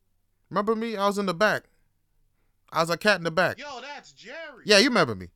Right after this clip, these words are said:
Speaker 1: Anyway, uh, you got wings?" "Yeah, man, we got wings over here." "Are you sure?" It's like, "Yeah, man, why the fuck you interrogating me, motherfucker?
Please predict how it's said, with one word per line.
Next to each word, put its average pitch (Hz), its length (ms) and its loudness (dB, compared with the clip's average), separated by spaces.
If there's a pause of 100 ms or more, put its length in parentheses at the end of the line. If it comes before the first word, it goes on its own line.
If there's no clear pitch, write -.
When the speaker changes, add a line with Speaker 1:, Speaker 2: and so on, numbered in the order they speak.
(460)
Speaker 1:
Anyway, 107 380 -6 (920)
uh, 123 280 -2
you 135 40 -4
got 208 220 4
wings?" 285 400 -2 (640)
"Yeah, 226 180 2
man, 202 220 2
we 269 60 -8
got 233 180 -2
wings 214 240 -2
over 185 160 -2
here." 196 160 -4 (540)
"Are 330 80 2
you 480 100 2
sure?" 453 320 4
It's 294 120 -4
like, 160 180 -6
"Yeah, 403 260 6
man, 330 180 4
why 403 120 0
the 427 60 2
fuck 427 260 2
you 381 120 4
interrogating 381 520 4
me, 262 60 -4
motherfucker? 320 560 -2